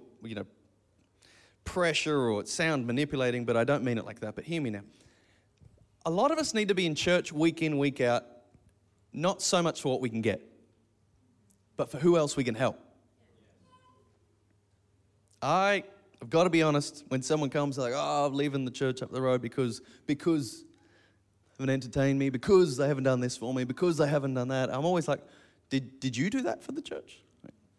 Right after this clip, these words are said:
Like, a win for me is actually go back and help them. They need you. But I understand when some people feel displaced and they wanna find a new home. That's different. What I want us to see is when we're in covenant with each other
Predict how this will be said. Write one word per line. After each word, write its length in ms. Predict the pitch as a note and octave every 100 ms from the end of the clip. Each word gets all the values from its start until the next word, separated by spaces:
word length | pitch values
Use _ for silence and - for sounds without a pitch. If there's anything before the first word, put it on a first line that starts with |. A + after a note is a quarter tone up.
| _ _ _
Like, 180 | A#2+ B2+
a 60 | B2
win 260 | D3+ A#3
for 120 | -
me 200 | B2 G3+
is 100 | D3
actually 240 | A#2+ - A2+
go 160 | G#3
back 240 | A#3 F3+ F3
and 100 | C#3
help 220 | C3+ -
them. 180 | - - _ _ _ _ _ _ _ - -
They 220 | - D3+
need 240 | A3+ A3
you. 160 | A#2 G2+ - _ _ _ _ _ _ _ _ _
But 400 | D3 B2 A#2 - - _
I 60 | A#2+
understand 460 | A#2 - B2 A#2+
when 100 | A2+
some 220 | - A#2
people 200 | A2+ A2
feel 200 | A2+ A2+
displaced 560 | G#2+ G#2+ - G#2+ A2+ -
and 80 | G#2+
they 40 |
wanna 180 | A2 A2
find 200 | A2+ A2+
a 40 |
new 120 | A#2 A2
home. 240 | E3+ C#3
That's 220 | A2+ -
different. 380 | - F3 - G2+ - - - - _ _
What 140 | D#3+
I 60 | F3
want 160 | G#3
us 120 | A#3 -
to 100 | C#3
see 260 | - G3
is 100 | C#3+
when 100 | C3+
we're 160 | D3 A3+
in 80 | D3+
covenant 440 | - D#3 F3+ C#3+
with 140 | B2 A#2
each 220 | G#2+ -
other 300 | E3+ F2+